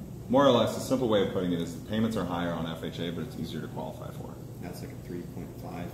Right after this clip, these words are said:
Speaker 2: percent down?
Speaker 1: Three and a half percent down, but it goes to a higher debt-to-income ratio, it goes to a lower credit score, has some other flexibilities, right? So when your lender is, you know, putting deals together, what they should be doing, and what,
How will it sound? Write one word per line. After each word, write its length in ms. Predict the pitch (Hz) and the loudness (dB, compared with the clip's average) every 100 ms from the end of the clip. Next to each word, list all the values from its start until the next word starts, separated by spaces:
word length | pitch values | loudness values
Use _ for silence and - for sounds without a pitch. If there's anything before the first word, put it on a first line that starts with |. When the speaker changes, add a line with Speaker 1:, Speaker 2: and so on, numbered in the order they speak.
| - | -10
Speaker 2:
percent 400 | - - 92 - | -10 -8 -10 -8
down? 140 | - 92 92 | -8 -8 -4
Speaker 1:
Three 180 | 123 123 | 2 4
and 80 | 120 | 4
a 60 | |
half 260 | 120 110 - | 4 0 -2
percent 340 | 110 113 104 | -4 -2 -2
down, 460 | 95 92 92 92 - - - | 0 0 0 0 -4 -10 -6
but 120 | - 107 | 0 2
it 160 | 104 | 4
goes 200 | 117 117 | 6 6
to 80 | 113 | 6
a 80 | 104 | 4
higher 300 | 104 104 98 | 4 2 2
debt-to-income 680 | 92 90 87 85 107 110 104 | 0 -2 -2 0 2 2 0
ratio, 840 | 98 98 95 98 92 87 87 90 - - - | 2 0 0 -2 0 0 0 -2 -6 -10 -10
it 80 | - | -2
goes 240 | 104 101 | 0 2
to 80 | 110 | 2
a 40 | 92 | 2
lower 280 | 90 85 | 2 0
credit 400 | 85 131 131 120 | 0 2 4 4
score, 640 | - - 113 107 104 104 101 - - - | 2 4 6 6 6 4 2 -4 -10 -2
has 200 | 110 107 | 0 0
some 120 | 104 | 2
other 160 | 101 95 | 2 0
flexibilities, 960 | - 95 - 85 85 78 76 76 - | -2 -4 -4 -4 -4 -4 -6 -8 -8
right? 220 | 80 82 82 - - - | -6 -6 -6 -8 -12 -10
So 240 | - 135 135 | -2 2 2
when 260 | 131 139 | 4 6
your 120 | 147 | 6
lender 400 | 131 131 156 170 | 6 4 4 6
is, 180 | 113 92 | 4 4
you 120 | 101 | 0
know, 120 | 107 92 | 0 2
putting 340 | 135 120 107 | 4 4 4
deals 280 | 107 107 107 | 4 4 4
together, 460 | 104 90 85 87 85 | 2 0 0 0 -2
what 240 | 85 95 | -2 -2
they 80 | 95 | -2
should 240 | - 143 | 0 0
be 80 | 113 | 2
doing, 300 | 87 85 87 | 2 0 0
and 120 | 90 | 0
what, 140 | 92 | -2